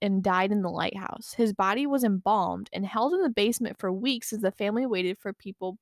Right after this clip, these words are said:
paying their respects to make the journey to Gulliver.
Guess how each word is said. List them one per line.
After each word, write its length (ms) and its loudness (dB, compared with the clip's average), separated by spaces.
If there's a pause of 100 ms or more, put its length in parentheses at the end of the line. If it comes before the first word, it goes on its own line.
(100)
paying 360 -2
their 100 0
respects 500 -4
to 100 -10
make 220 -6
the 100 -4
journey 420 -6
to 180 -6
Gulliver. 600 -4